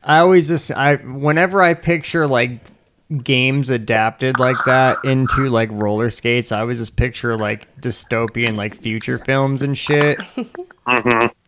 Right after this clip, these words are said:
Speaker 1: Yeah, some
Speaker 3: Yeah.
Speaker 1: fucking rad
Speaker 3: Rollerball.
Speaker 1: shit like that. Yeah.
Speaker 3: Right.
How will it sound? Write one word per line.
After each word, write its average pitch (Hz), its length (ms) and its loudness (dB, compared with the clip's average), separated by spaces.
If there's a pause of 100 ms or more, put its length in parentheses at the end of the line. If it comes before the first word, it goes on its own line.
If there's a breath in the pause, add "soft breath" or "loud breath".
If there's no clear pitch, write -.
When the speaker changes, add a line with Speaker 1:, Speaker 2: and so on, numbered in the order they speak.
(140)
Speaker 1:
Yeah, 107 420 -2
some 104 140 2
Speaker 3:
Yeah. 98 120 6
Speaker 1:
fucking 113 320 -6
rad 110 300 -2
Speaker 3:
Rollerball. 110 220 6
Speaker 1:
shit 104 140 0
like 104 240 0
that. 110 500 -6
Yeah. 107 640 -4 (180)
Speaker 3:
Right. 101 40 -6